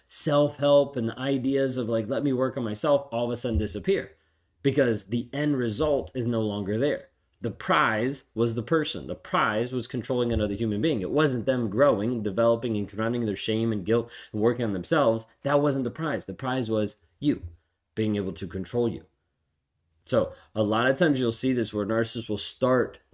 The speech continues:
therapy and be very selective of what he's actually saying, what he's actually doing, okay? Sharing certain information with you, highlighting how he's addressing the issues of, like, "I'm working on this. This is what I'm working on."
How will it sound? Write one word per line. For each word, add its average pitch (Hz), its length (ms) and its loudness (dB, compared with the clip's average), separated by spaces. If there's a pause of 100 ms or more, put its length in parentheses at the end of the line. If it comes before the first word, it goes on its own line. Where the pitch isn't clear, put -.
therapy 107 400 -2 (540)
and 120 440 0
be 113 120 -2
very 113 340 2
selective 110 800 -2
of 104 400 -2
what 107 240 0
he's 104 140 -2
actually 92 280 -6
saying, 92 360 -4
what 101 260 2
he's 107 160 0
actually 95 320 -4
doing, 90 340 -2 (760)
okay? 107 340 2 (160)
Sharing 123 500 2
certain 117 280 0
information 110 760 -2
with 147 340 2
you, 90 380 -6 (220)
highlighting 117 580 0
how 117 160 0
he's 107 160 0
addressing 110 680 -2
the 104 140 -4
issues 110 440 -6
of, 98 100 -6
like, 101 240 -2
"I'm 104 180 -4
working 131 360 0
on 104 100 -2
this. 95 220 -6
This 123 200 -2
is 131 120 -4
what 113 160 -2
I'm 98 160 -4
working 117 360 -4
on." - 120 -20